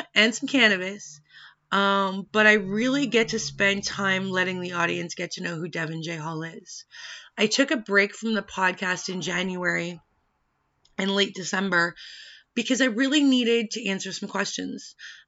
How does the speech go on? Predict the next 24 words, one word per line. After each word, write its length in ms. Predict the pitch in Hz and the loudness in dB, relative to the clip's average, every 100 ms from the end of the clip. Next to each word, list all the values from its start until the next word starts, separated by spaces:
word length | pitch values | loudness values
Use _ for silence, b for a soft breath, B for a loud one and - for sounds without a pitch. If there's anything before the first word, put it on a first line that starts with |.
| - | -2
I 80 | 214 | 4
needed 300 | 220 233 240 | 4 4 0
to 100 | 247 | -4
figure 460 | - 220 190 202 190 | -2 -2 0 2 4
out 240 | 185 196 | 4 0
what 260 | 190 190 190 | -2 -4 -2
this 240 | 185 180 | -2 -2
podcast 600 | - 180 180 185 185 - | -4 -4 -2 -4 -6 -6
had 120 | 185 | -6
to 80 | 175 | -6
say, 500 | - 180 180 180 175 B B B _ | -6 -4 -4 -6 -10 B B B _
what 260 | 190 208 208 | 2 2 2
the 80 | 208 | -8
Comfortably 640 | - 202 208 208 185 202 | -4 -4 -2 -4 0 0
Uncomfortable 560 | 185 - 190 175 175 175 | -2 -6 -8 -6 -6 -6
brand 420 | 165 175 175 175 | 0 6 6 4
was 160 | 175 | -4
all 180 | 165 170 | -4 -4
about. 440 | 170 165 160 175 277 B B B B - | -4 -4 -4 -6 -10 B B B B -2
I 80 | 202 | 2
needed 320 | 208 208 226 | 4 4 0
to 100 | 220 | -2
think 260 | 220 202 196 | -4 -4 -4
about 580 | 196 156 185 180 180 | -4 0 2 2 0